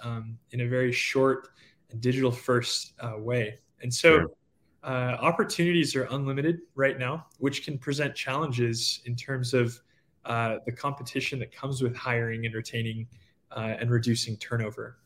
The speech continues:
Speaker 1: Um, I can, you know, uh, work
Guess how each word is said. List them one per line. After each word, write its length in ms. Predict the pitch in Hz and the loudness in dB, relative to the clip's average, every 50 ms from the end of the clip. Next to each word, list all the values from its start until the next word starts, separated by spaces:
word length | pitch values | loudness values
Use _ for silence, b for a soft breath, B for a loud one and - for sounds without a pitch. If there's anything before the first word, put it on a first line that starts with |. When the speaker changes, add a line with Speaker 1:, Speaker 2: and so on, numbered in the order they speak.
| _ _ _ | _ _ _
Speaker 1:
Um, 340 | 123 117 110 110 110 113 113 - | -10 -8 -8 -8 -8 -10 -10 -4
I 120 | 120 123 123 | -2 -2 -2
can, 420 | 123 - 131 127 127 123 120 120 b b b b b b b b b _ _ | 0 0 0 2 2 2 2 0 b b b b b b b b b _ _
you 100 | - 120 | -4 -2
know, 420 | 117 113 113 113 113 113 113 107 - - | 0 0 2 2 2 2 0 -2 -4 -10
uh, 200 | 110 110 107 107 - - | -14 -14 -14 -14 -14 -8
work 420 | 120 123 131 135 139 131 131 - | 0 4 6 6 6 6 4 -2